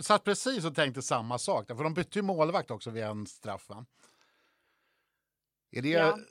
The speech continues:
Speaker 2: ja,
Speaker 1: är det också i, ingår det också i den psykologiska krigföringen?
Speaker 2: Jo, jo, men absolut. Men jag, men, men sen tänker jag ändå att man, man ska kanske inte fundera allt för mycket på vem det är som står i mål, utan man behöver bara tänka mera på sig själv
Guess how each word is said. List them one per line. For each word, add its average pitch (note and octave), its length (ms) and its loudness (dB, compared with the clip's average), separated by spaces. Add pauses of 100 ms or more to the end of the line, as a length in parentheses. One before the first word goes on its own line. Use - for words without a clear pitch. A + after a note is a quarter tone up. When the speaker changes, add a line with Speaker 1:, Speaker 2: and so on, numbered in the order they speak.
Speaker 2:
ja, G3 200 -2
Speaker 1:
är D#3 120 2
det F3 100 6
också F#3 260 2
i, D#3+ 540 0 (520)
ingår D3+ 240 -2
det D#3+ 80 2
också E3+ 220 2
i E3 60 2
den D3+ 200 0
psykologiska C3 1000 0
krigföringen? A#2+ 720 -4 (1400)
Speaker 2:
Jo, G#3 420 -10
jo, G3 260 -10
men F#3 160 -8
absolut. G3 640 -10 (420)
Men F3+ 440 -6
jag, F#3+ 300 2 (520)
men, A#3+ 180 -6 (120)
men A#3 180 -8
sen C#4 280 -10 (120)
tänker A3 260 -10
jag F#3+ 140 -12
ändå F3+ 160 -10
att F3+ 120 -8
man, G3+ 280 -14
man G#3+ 140 -12
ska A3 140 -14
kanske A3 260 -14
inte F#3+ 200 -18
fundera G3 320 -4
allt F3 200 -2
för F3 80 -20
mycket E3+ 280 -20
på E3 160 -6
vem F3 220 -6
det F3 80 -14
är F#3 60 -16
som F#3 120 -18
står E3 240 -6
i F3 40 -10
mål, F3 300 -8
utan F3+ 220 -10
man G3 160 -4
behöver F3+ 300 -8
bara E3+ 180 -2
tänka F3 260 -10
mera F#3 240 -4
på - 120 -20
sig E3+ 160 -12
själv F#3 320 -10